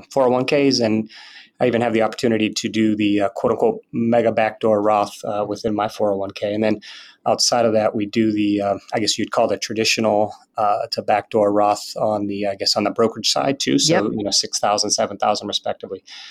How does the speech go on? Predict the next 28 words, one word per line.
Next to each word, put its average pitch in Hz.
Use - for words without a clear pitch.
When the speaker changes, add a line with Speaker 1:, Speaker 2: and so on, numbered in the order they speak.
Speaker 1:
So 160
we -
Speaker 2:
Great. -
Speaker 1:
kind 139
of 117
throttle 120
that 110
all 107
in 104
there. 95
And, 107
uh, 202
Speaker 2:
You're 311
Speaker 1:
it's 131
a -
Speaker 2:
saving 240
a 233
ton 226
of 220
money. 254
That's 156
Speaker 1:
Yeah, 135
we, 131
Speaker 2:
great. 117
Speaker 1:
we -
try 123
our 104
best. -